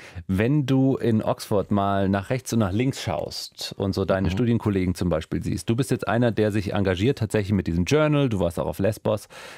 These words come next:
Speaker 1: Ähm, ist es denn so, weil ihr eben sehr privilegiert seid und auch, du hast es ja gerade elitär genannt, ja, ähm, ist es denn so, dass viele auch so denken wie du und sagen, „Ey,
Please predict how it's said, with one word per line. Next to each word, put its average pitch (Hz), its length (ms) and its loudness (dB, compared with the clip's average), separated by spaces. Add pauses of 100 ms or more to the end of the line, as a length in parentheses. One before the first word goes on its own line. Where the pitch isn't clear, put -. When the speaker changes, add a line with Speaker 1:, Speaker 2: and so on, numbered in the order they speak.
(160)
Speaker 1:
Ähm, 101 640 4 (120)
ist 117 240 -2
es 117 140 0
denn 95 240 2
so, 98 500 0
weil 92 280 0
ihr 147 160 2
eben 147 440 2
sehr 135 560 2 (360)
privilegiert 151 540 2
seid 143 300 2
und - 380 -2
auch, 113 400 0
du 123 120 2
hast 113 100 2
es 107 60 -2
ja 107 60 2
gerade 101 260 0
elitär 104 380 2
genannt, 98 540 2
ja, 110 220 2 (400)
ähm, 107 420 4
ist 120 140 0
es 123 120 0
denn 110 180 2
so, 110 180 2
dass 95 220 0
viele - 720 0
auch 147 180 -2
so 151 120 0
denken 147 400 0
wie 135 100 2
du 143 180 2
und 147 100 4
sagen, 123 260 2
„Ey, 90 360 -2